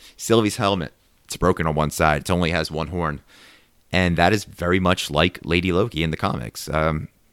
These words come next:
she has, also has an Asgardian sword with Asgardian runes on it. There's no translation to those Asgardian r-, runes, but my money is on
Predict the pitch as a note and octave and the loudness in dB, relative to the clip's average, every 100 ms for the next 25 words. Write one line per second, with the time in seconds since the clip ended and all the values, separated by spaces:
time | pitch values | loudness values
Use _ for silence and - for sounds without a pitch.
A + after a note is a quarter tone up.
0 | _ - G2+ E2 E2 - E2+ E2 E2 E2 | _ 0 2 4 2 2 2 2 2 0
1 | E2 E2+ F2 F2+ - G#2 C#2+ - - E2+ | 2 2 2 2 2 0 0 -6 -6 -2
2 | D#2 D#2 E2 E2 F2 D#2+ F#2+ F2 C#2+ B1+ | -2 0 0 2 0 0 0 0 -2 -4
3 | - - _ _ _ G2 A2 B2+ C3 A2+ | -10 -18 _ _ _ 2 6 4 4 2
4 | G#2 G2+ G2+ G2 G2+ G2 F#2+ E2+ G#2 F#2+ | 4 2 2 0 0 2 2 2 2 2
5 | F#2+ F#2+ G2+ - - F#2 G2 G#2 - - | 2 0 -2 -4 -2 2 2 0 -6 -12
6 | - - - G#2 - - - - F2+ F#2+ | -20 -14 6 6 6 0 -16 -8 -4 -2
7 | G#2 G#2 G#2 F2+ F#2+ F#2 F2+ | 0 2 0 0 0 0 -2